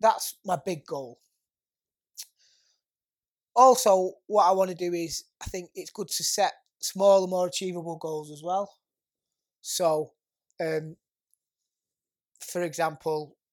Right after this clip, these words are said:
I will set a fitness goal. So by,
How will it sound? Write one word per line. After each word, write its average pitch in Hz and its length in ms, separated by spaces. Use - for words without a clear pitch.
I 143 160
will 147 140
set - 240
a 147 100
fitness 143 380
goal. 113 340
So 131 400
by, 175 640